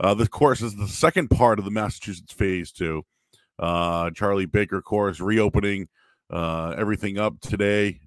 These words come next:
Uh, "Reopening Massachusetts is working," was one of his quotes. Uh, he encouraged offices to continue,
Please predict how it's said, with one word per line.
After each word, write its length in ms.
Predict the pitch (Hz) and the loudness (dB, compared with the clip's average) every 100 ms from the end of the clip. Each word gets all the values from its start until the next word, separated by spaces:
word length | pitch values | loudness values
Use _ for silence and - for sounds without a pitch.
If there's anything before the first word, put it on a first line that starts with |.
| - | -18
Uh, 280 | 78 78 76 | -14 -12 -10
"Reopening 480 | 80 95 98 95 92 | -6 -2 0 0 -2
Massachusetts 680 | 92 92 - - 101 95 80 | -4 -6 -6 -6 -6 -6 -14
is 140 | 73 | -12
working," 480 | 73 113 127 151 262 _ - | -2 0 0 -4 -6 _ -8
was 220 | 95 87 | -4 -2
one 120 | 104 | -2
of 80 | 98 | -4
his 140 | 98 | -8
quotes. 560 | - 95 104 120 - - _ _ _ _ - | -8 -2 0 -2 -8 -20 _ _ _ _ -10
Uh, 120 | 82 | -6
he 140 | 87 98 | -4 -4
encouraged 420 | 82 110 107 82 | 0 0 0 0
offices 420 | 104 104 101 95 | 0 0 -4 -10
to 80 | - | -12
continue, 520 | - 87 117 123 233 | -12 -4 -2 -2 -8